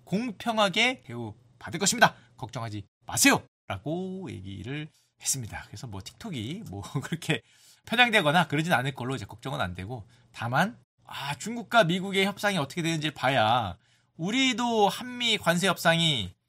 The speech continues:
어떻게 되는지 볼 텐데, 지금 우리나라 이제 코스피 최대 이슈가 되다 보니까, 만약에 타결됐다! 그러면은 장대항공을 좀 기대하고, 지지부진하다!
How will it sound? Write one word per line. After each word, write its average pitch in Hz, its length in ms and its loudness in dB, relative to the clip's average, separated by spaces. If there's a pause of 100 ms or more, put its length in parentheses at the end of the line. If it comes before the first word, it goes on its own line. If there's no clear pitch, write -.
(220)
어떻게 175 180 -2
되는지 165 120 2
볼 139 140 0
텐데, 123 580 0
지금 196 840 6 (320)
우리나라 180 440 6
이제 156 80 4
코스피 156 360 -2
최대 202 460 0
이슈가 - 280 0
되다 143 180 4
보니까, 113 320 -2
만약에 170 260 2
타결됐다! 311 580 6 (380)
그러면은 247 600 4 (220)
장대항공을 165 680 4
좀 156 200 0
기대하고, - 540 -4 (300)
지지부진하다! 247 960 8